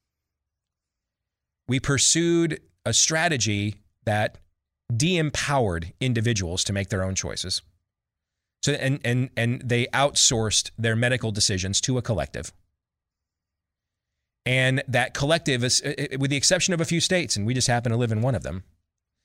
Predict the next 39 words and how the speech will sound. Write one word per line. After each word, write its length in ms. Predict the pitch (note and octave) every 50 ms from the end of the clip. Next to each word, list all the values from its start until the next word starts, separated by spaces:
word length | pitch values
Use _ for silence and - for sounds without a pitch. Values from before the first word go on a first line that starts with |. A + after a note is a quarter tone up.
| _ _ _ _ _ _
but 80 | C3+ C#3+
with 80 | D3 C#3+
the 80 | D3+
exception 420 | D3 - - G3+ G3 - - G3 F#3
of 80 | E3
a 60 | E3+
few 160 | - E3+ E3+ E3
states, 360 | - F#3 F#3 F3 D3+ - -
it 60 | B2
didn't 140 | C3 C#3 B2+
matter, 340 | B2+ B2+ B2 A2 G#2 - - - _ -
red 320 | G#2+ G#2 A2 A2+ A#2 C3+
or, 120 | D3 D3+ D#3
red 380 | D3 - A2 G2+ G#2 G#2+ B2+
or 60 | D3+
blue, 400 | C3+ C#3+ F#3 D#3 G2 D2+ E2+ G#2 A2 - _ _ _ _ _ _ _ _ _ _ _ _ _ _ _ _ _ _ _ _ _ _ _ _ _ _ _ _ _ _ _ _ _ _ _ _ _ _ _ _
that 320 | - G#2+ A#2 A#2+ C3+ D#3 -
was, 380 | C3+ C3+ C3 C3 A#2+ - - - -
that 320 | B2+ B2 A#2+ C#3 B2 C#3
your, 300 | D3+ D3+ C3+ C#3 C3+ C3 C3+
your 300 | C3+ B2+ C3+ C#3+ D#3+ D3
citizenship 760 | - - E3+ E3+ E3+ D3 - B2+ B2 A#2 - A#2+ G#2+ - -
was 160 | A2 G#2 -
now 180 | A#2 A2 A#2 -
outsourced. 680 | G2 A2+ - D2+ - - G2+ C#2 - - - - - - _ _ _ _ _ _ _ _ _ _ _ _ _ _ _ _ _ _ _ _
And 140 | A2 A2 B2
you 80 | C#3+ C#3+
were 80 | D3+
no 100 | D3 C#3
longer 340 | C#3 C3+ C3+ D3+ D3 C#3 B2+
in 100 | B2+ B2+
control 440 | - C#3 C3 - - E3 D#3+ D3 A#2+
of 100 | A2 G2+
your 140 | G#2 G2+ G2
own 120 | G2 F#2+
fate. 220 | - - D2+ A1
Self-government 640 | - - B2+ A2+ G#2+ - B2+ B2 C3 C3 C3+ C3 C3
was 140 | C3+ C3 A#2+
gone. 380 | A#2 C3 A#2+ G2+ C#2+ - -